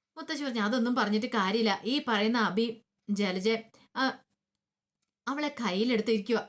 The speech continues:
അതുകൊണ്ടാ ഇങ്ങനെയൊക്കെ." ആ സമയം നവ്യ ഒരു കാര്യം തീരുമാനിച്ചു, മുത്തശ്ശനോട് പോയി സംസാരിക്കണം. അങ്ങനെ മുത്തശ്ശനോട് സംസാരിക്കാൻ തന്നെ തീരുമാനിക്കുകയാണ്. അവനെ പുറത്തിറക്കുന്ന കാര്യത്തിന് വേണ്ടിയിട്ട്. പക്ഷെ മുത്തശ്ശൻ പുറത്തിറക്കോ ഒരു കാരണവശാലും ഇറക്കില്ല. നവ്യയെ വന്ന് സംസാരിക്കുന്നൊക്കെ ഉണ്ട്,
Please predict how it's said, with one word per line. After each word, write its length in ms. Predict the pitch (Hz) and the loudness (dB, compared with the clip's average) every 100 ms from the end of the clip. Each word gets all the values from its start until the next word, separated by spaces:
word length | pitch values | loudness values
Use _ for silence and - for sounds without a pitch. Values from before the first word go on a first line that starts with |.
| - | -4
അതുകൊണ്ടാ 380 | 202 175 185 202 | -2 -2 -2 0
ഇങ്ങനെയൊക്കെ." 600 | 220 190 208 202 208 - _ _ _ _ _ _ - | 0 0 0 0 -4 -6 _ _ _ _ _ _ -18
ആ 120 | 151 | -14
സമയം 300 | 175 170 190 | -12 -6 -4
നവ്യ 300 | 175 151 196 | -4 -4 -4
ഒരു 80 | 214 | -2
കാര്യം 220 | 202 180 208 | -2 -2 0
തീരുമാനിച്ചു, 420 | 190 190 185 208 - - _ | 0 -2 -4 -8 -10 -20 _
മുത്തശ്ശനോട് 520 | 311 330 330 320 240 214 | -6 -2 -2 2 2 2
പോയി 200 | 214 220 | 2 0
സംസാരിക്കണം. 680 | 208 190 220 202 208 190 - | 0 0 0 0 0 -4 -4
അങ്ങനെ 360 | 180 175 208 - - - | -8 -6 -8 -10 -18 -6
മുത്തശ്ശനോട് 480 | 285 269 269 254 233 | -2 0 0 0 0
സംസാരിക്കാൻ 640 | 220 190 214 202 220 226 | 0 -2 -2 0 0 2
തന്നെ 120 | 196 | 0
തീരുമാനിക്കുകയാണ്. 680 | 214 202 196 202 208 214 180 - | 0 0 0 0 2 0 -2 -8
അവനെ 220 | 175 170 190 | -10 -8 -6
പുറത്തിറക്കുന്ന 680 | 202 180 180 202 196 202 | -4 -6 -4 -4 -2 -2
കാര്യത്തിന് 380 | 196 180 180 214 | -2 -2 -2 -2
വേണ്ടിയിട്ട്. 420 | 202 190 196 202 - - - | -2 -2 -4 -4 -8 -12 -6
പക്ഷെ 220 | 311 320 | -2 0
മുത്തശ്ശൻ 580 | 294 294 - 339 330 262 | 0 0 -2 -4 -2 0
പുറത്തിറക്കോ 640 | 220 214 226 214 220 - 180 | 2 2 2 2 2 -2 -2
ഒരു 180 | 185 | -4
കാരണവശാലും 580 | 226 220 220 220 240 247 | 0 2 2 2 0 0
ഇറക്കില്ല. 440 | 220 214 226 185 - - 277 | 0 2 0 0 -6 -10 0
നവ്യയെ 360 | 294 285 311 | 0 2 2
വന്ന് 360 | 262 240 247 220 | 2 2 0 -2
സംസാരിക്കുന്നൊക്കെ 840 | 226 185 190 208 214 254 233 233 | -2 -2 0 2 2 2 0 0
ഉണ്ട്, 240 | 220 - | 0 -2